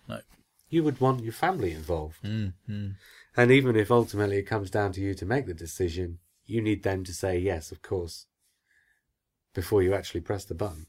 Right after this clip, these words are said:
Speaker 1: Mm, mm.
Speaker 2: So she presses the button on her own, and that's why she loses it.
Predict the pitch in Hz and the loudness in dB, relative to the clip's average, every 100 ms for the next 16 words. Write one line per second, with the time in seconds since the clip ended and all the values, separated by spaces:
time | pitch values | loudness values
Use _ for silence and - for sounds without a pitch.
0 | - 104 98 90 - - 101 98 101 - | -10 -6 -4 -6 -10 -14 -10 -10 -12 -16
1 | - - - - - _ - 101 - 139 | -20 -20 -20 -20 -20 _ -2 0 2 0
2 | - 85 78 82 87 90 90 87 87 90 | 0 -2 -6 -6 -2 -2 0 0 4 4
3 | 87 90 90 _ - 80 - 95 87 - | 4 0 -4 _ -10 -8 -2 0 0 -4
4 | 90 82 - 82 87 80 80 85 85 | -6 -6 -4 -2 0 -2 -4 -6 -6